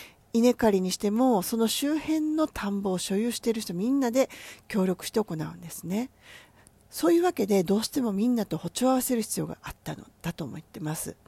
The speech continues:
まあ、そういう文化だからこそ、えー、周囲との協調性が求められた文化だったんじゃないかなって思うんですが、まあ、そして、まあ、学校でもやはりね、こう、協調性を求められてるって私は思うんですが、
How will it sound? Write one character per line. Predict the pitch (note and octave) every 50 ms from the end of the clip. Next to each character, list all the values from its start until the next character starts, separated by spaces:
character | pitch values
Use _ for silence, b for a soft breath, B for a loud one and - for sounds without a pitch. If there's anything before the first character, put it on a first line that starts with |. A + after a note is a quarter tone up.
| B B B B B B B B B B
ま | A#3
あ、 |
そ | - - D4
う | D4+
い | D4
う | D4
文 | C4 D4 C4+
化 | C4 C4 A#3+
だ | B3 A#3+
か | - C4 B3
ら | A#3+ A#3+
こ | - C#4+ C4+
そ、 | - - D4+ D4+ C#4+ - B B B B B B B
え | - F3
ー、 |
周 | - - - G#3 F#3
囲 | E3+
と | - D#3
の | D#3
協 | - - G3 G3 F#3+
調 | - - G3 F#3
性 | - G3 F3
が | F#3 F3
求 | E3+ F3 - F#3 F#3
め | F#3 F3
ら | F3
れ | E3+ D3+
た | - D3+
文 | F3 E3 E3 E3
化 | F3 -
だ | D4 D#4
っ | -
た | - C4 B3
ん | A#3+ A#3+ A#3
じ | A#3+
ゃ | A#3+
な | B3 C4 C4+
い | B3+
か | - C4+ B3+ B3
な | C4 C#4+
っ | - _ _ _ _ _ -
て | G#3+ G#3
思 | G3+ G#3+ A3 A3
う | G#3
ん | G3+ F#3+ F#3 F#3
で | F#3+ F#3+
す | - - G3 F3+
が、 | G3 F#3 F3+ E3+ E3 - B B B B B B B B B
ま | A#3 G#3
あ、 |
そ | - G3+ F3
し | - -
て、 | - F#3+ F3+ F3+ - B B B B B
ま | -
あ、 | E3+
学 | - G3 -
校 | - B3 C4
で | C4+
も | B3 G#3+
や | F#3 F3+
は | E3+ G3 E3+
り | E3 D#3+
ね、 | F3 G3 G#3+ -
こ | - - - -
う、 | _ -
協 | - G3+ E3+ E3+
調 | - - F#3+ F3+
性 | - - F#3
を | F3+
求 | F3+ F3+ - F3+
め | F3+ F#3
ら | F3+ F#3
れ | F3+ F#3 E3+
て | - G#3+
る | A3+ G#3+
っ | - _ _ _ _ _ -
て | F#3
私 | E3+ D#3+ - - - E3+
は | D#3+
思 | E3 F3+ F#3
う | F3+
ん |
で | E3 E3+
す | - -
が、 | F3 G3+ G#3 G3 E3+ -